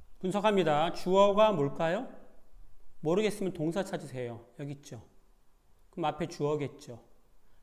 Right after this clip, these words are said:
얘는 묻는 말 때문에 이렇게 된 거죠. 조동사 앞으로 나간 거죠. 자, 모네가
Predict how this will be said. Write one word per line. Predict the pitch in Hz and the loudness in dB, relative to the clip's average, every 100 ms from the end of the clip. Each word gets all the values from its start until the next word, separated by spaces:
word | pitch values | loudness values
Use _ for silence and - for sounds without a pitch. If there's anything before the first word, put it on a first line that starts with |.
| _ _ _ _ _ 156 | _ _ _ _ _ -2
얘는 | 165 170 | 0 0
묻는 | 127 147 180 | 0 0 2
말 | 196 190 | 2 2
때문에 | 180 165 | 0 0
이렇게 | 139 147 | -2 -2
된 | 135 135 | -4 -4
거죠. | 123 117 113 | -6 -6 -8
조동사 | 143 139 139 131 | -6 -2 -2 -4
앞으로 | - 131 | -8 -10
나간 | 113 123 135 | -10 -8 -8
거죠. | 113 - 101 - _ _ - - - - - - - - - - - - _ - - - - _ _ - - - - - _ _ _ | -10 -12 -18 -20 _ _ -20 -20 -20 -20 -20 -20 -20 -20 -20 -20 -20 -20 _ -20 -20 -20 -20 _ _ -20 -18 -18 -18 -20 _ _ _
자, | 165 | -4
모네가 | 135 143 180 139 131 139 110 | -2 0 0 0 -2 -4 -8